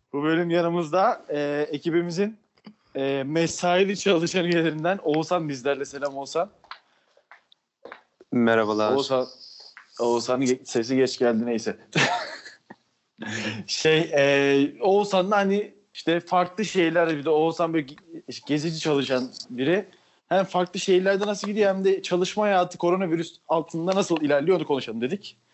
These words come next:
Speaker 1: Öncelikle Oğuzhan neredesin abi? Se-, ben seni her altı pastada konuşurken sürekli başka bir şehirdeydin. Bu ara hangi şehirleri geziyorsun? Onu, onu istersen bir söyle bize.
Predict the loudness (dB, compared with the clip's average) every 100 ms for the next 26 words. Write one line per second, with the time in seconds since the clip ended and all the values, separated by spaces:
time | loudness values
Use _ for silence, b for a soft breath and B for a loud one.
0 | b b b b -20 -20 -20 -20 -6 -2
1 | 0 0 2 2 2 2 0 -4 -12 -10
2 | 0 2 2 0 -2 0 0 0 -6 -4
3 | -2 0 0 0 2 2 0 _ _ _
4 | -2 0 0 -4 -4 -2 -4 -2 -4 -4
5 | -4 -2 0 -2 0 -2 0 -2 0 0
6 | 2 0 0 0 2 2 0 0 0 2
7 | 2 2 -2 -4 -4 -4 -6 -6 -6 -4
8 | -4 -8 -4 -4 -4 -6 -2 -2 -2 -8